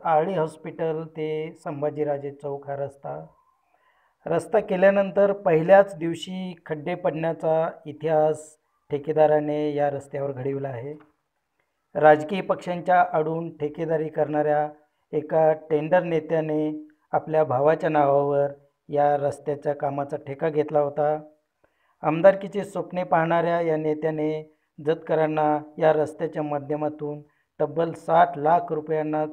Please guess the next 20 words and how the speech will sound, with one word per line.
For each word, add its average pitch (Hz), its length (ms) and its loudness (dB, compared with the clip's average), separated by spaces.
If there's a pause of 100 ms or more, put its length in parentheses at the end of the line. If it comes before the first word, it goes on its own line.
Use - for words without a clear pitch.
चुना 147 220 -6
लावल्याची 139 600 -6 (440)
टीका 139 220 -10
होत 120 240 -12
आहे. 110 240 -14 (2000)
जत 170 460 -2
शहरातील 175 540 0
रस्त्यांचं 165 520 0
हे 175 240 -4
विदारक 160 460 0 (120)
चित्र 165 280 -4
पाहिल्यानंतर 156 840 0 (340)
आपल्या 151 320 -2
लक्षात 147 400 -4
आलं 160 200 0
असेल 170 400 -6
की 175 580 -14 (480)
या 156 260 4
शहरात 165 560 2 (120)
खरंच 170 440 -4